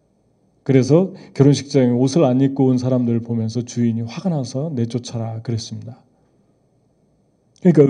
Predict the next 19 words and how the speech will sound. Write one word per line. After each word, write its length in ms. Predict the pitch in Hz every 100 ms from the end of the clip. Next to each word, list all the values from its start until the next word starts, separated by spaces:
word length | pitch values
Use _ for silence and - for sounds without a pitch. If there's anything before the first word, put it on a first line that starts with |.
| 160
은혜를 580 | 190 196 165 147 123 143
말하고 420 | 117 113 113 113
있습니다. 400 | 110 - 107 110 135
은혜로 600 | 143 143 127 139 - -
구원받은 500 | - 151 151 139 135
사람들. 420 | - 131 120 117 _ _ _ _ _ -
그리고 380 | 139 131 151 196
거-, 180 | - - -
흰색은 500 | - 208 196 185 175
순결이니까 800 | 170 - 214 190 135 120 117 139 - - -
거룩을 540 | - 127 151 160 165
추구했던 600 | 160 - 190 156 - 123
사람들을 480 | 113 123 110 107 117 - _ _ _ _ _ _ 139 165
말하고 400 | 160 113 113 110
있죠. 280 | 104 - 110 - _ _ _ _ _ _ _ _ _ _ _ _ _ _ _ _ _ _ _ _ - -
그럼 220 | 196 190
이십사 680 | 156 170 208 - - 226 220
숫자라고 800 | 220 226 - 220 202 190 175 170
하는, 460 | 156 156 156 117